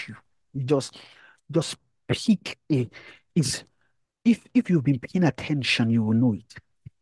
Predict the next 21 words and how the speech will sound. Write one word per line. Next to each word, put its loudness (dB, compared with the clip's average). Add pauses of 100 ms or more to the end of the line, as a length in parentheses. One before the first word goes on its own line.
(640)
When 6
your 4
spirit -2
is -2
talking -4
to -12
you, -8 (460)
it, 0
it's 0
as 0
if 2
it -2 (100)
talked, -2
but -4
it 0
didn't -2
talk. -8 (2750)
How? 2
You 2
just 0
know. 4